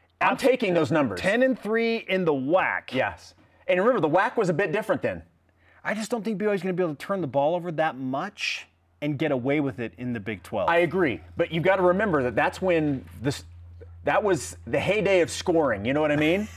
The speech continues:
Speaker 2: <laughs>
Speaker 1: I'm taking it. I am ta-,
Speaker 2: Okay.
Speaker 1: I will take those numbers.
Speaker 2: I look at those numbers, and I, again, uh,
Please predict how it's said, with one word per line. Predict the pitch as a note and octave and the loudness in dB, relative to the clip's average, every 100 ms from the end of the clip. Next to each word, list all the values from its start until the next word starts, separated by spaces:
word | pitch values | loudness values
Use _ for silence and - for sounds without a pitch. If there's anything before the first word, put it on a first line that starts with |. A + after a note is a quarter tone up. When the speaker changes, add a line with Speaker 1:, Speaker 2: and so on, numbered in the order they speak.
| C#4+ - G#4+ | -6 -2 -4
Speaker 2:
<laughs> | - - - - F4+ | -2 -4 -4 -2 -2
Speaker 1:
I'm | E3 | 0
taking | - G#3 G#3+ F3 | 2 2 2 0
it. | A2+ - | -2 -2
I | C#3+ D3+ | 0 2
am | C#3 | 2
ta-, | D#3+ | 2
Speaker 2:
Okay. | D#3+ | 2
Speaker 1:
I | D3+ A3+ | 4 2
will | G#3 | 2
take | - F3 - | 0 0 2
those | B2 | 0
numbers. | C3 D3+ | 0 0
Speaker 2:
I | F3 | 2
look | A#3 C#4+ | 0 -2
at | B3 | 0
those | A3 E3 | -2 0
numbers, | E3+ F#3 B2+ G#2+ A2 - - _ _ | -2 -2 -2 -6 -8 -14 -20 _ _
and | C3+ C3+ B2+ | -6 -4 -4
I, | A#2 - | -6 -6
again, | C#3 C#3 D3+ G2+ | -6 -2 -2 -4
uh, | - | -12